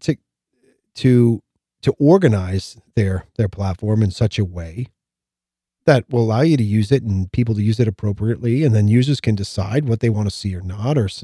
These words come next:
uh, their children see or not. And this all seems so simple. It just seems like a simple solution to a problem. But I believe the social media companies are lazy.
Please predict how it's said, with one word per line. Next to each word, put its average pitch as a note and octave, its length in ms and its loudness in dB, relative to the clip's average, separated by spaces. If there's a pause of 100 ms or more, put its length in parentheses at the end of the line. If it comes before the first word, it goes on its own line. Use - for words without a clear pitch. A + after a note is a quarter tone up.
uh, G2 80 -10
their F2+ 140 -16
children G#2+ 380 -6
see G2+ 200 -10
or F#2 100 -14
not. G#2+ 280 -4 (480)
And B2+ 80 6
this C3 140 4
all E3+ 160 4
seems F3+ 260 4
so D3 160 4
simple. - 560 0
It A#2+ 60 -10
just C3+ 180 0
seems C#3 240 2
like A2+ 140 -2
a G2 40 -12
simple F3 600 0 (440)
solution A#2 720 2 (760)
to A#2+ 120 2
a G2+ 60 2
problem. F2+ 560 -2 (1400)
But A2+ 240 2
I A#2+ 100 6
believe B2 380 4
the A2 80 2
social D3 340 4
media B2 280 6
companies G2+ 480 0
are F#2 80 0
lazy. A#2 500 2